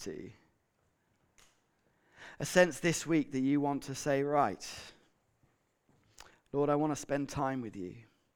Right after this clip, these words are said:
Or, or maybe even for some of us, for the first time said,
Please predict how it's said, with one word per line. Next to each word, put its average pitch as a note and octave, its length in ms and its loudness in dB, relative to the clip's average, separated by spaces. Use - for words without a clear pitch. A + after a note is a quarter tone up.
Or, F#3+ 140 0
or E3+ 140 4
maybe E3 260 6
even D#3 240 4
for C#3+ 120 -10
some E3 200 2
of D3+ 100 0
us, C#3 200 0
for D3 280 -4
the D#3 80 2
first F3+ 360 4
time C3+ 180 -2
said, C3+ 200 -2